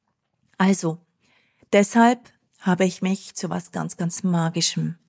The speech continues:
entschlossen für dieses Jahr zwanzig dreiundzwanzig. Und zwar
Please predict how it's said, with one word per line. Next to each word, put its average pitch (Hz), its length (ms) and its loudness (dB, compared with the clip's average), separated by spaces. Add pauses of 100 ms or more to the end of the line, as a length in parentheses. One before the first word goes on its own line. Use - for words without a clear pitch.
entschlossen 170 800 0 (100)
für - 180 -2
dieses 170 440 0
Jahr 165 260 0
zwanzig 170 380 -4
dreiundzwanzig. - 920 -4 (680)
Und 208 180 8
zwar 196 560 0